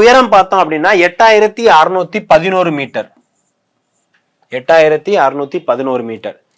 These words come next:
இந்தியாவில் உயரமான சிகரம், இந்தியாவில் உயரமான இரண்டாவது சிகரம் கஞ்சன்ஜங்கா, இதோட உயரம் எண்பத்தி அஞ்சு, எண்பத்தி ஆறு. அப்ப உலகில் உயரமான சிகரம் எவரெஸ்ட், இந்தியாவில் உயரமான சிகரம் காட்வின் ஆஸ்டின், அதாவது கே டூன்னு சொல்லுவாங்க,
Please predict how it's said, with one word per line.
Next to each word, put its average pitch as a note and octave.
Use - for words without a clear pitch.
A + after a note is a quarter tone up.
இந்தியாவில் F3+
உயரமான C#3+
சிகரம், A2
இந்தியாவில் A#3
உயரமான F#3+
இரண்டாவது A3
சிகரம் B2+
கஞ்சன்ஜங்கா, E3
இதோட D#3
உயரம் D#3+
எண்பத்தி D#3+
அஞ்சு, C#3
எண்பத்தி B2
ஆறு. G2
அப்ப C3+
உலகில் G3
உயரமான F3
சிகரம் E3
எவரெஸ்ட், F3
இந்தியாவில் G3+
உயரமான F3
சிகரம் E3+
காட்வின் F#3
ஆஸ்டின், F#3+
அதாவது C#3
கே E3
டூன்னு E3
சொல்லுவாங்க, C#3+